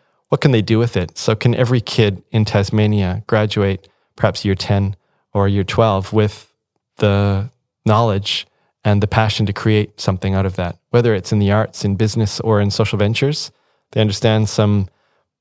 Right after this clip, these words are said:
marketing principles. They can do some product design. They know how to build a team. They understand a bit about finance. Uh, they just feel like they belong and they can be Tasmanian. Whether they stay here or take that Tasmanian thinking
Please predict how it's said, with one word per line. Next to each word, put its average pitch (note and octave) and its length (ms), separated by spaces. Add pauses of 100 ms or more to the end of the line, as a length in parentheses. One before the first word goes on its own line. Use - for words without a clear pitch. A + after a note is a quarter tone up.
marketing A2+ 520
principles. C#3 600
They G#2+ 140
can A#2 140
do G#2+ 100
some G#2 320
product A2+ 360
design. A#2+ 600
They - 80
know A2 80
how A2 60
to A2+ 80
build G#2+ 200
a G#2 40
team. B2+ 400 (300)
They - 80
understand A2 320
a G#2+ 40
bit G#2+ 140
about A2 180
finance. A2+ 640 (480)
Uh, A2+ 120
they A#2+ 100
just C#3+ 180
feel C#3 200
like A#2+ 140
they A#2 100
belong G2+ 680 (360)
and G#2+ 260
they A2+ 180
can A2+ 160
be A#2 160
Tasmanian. A2 560
Whether F3 180
they C#3 120
stay A#2 360
here G#2+ 400 (240)
or A2 100
take B2 200
that - 180
Tasmanian G#2+ 540
thinking G2+ 580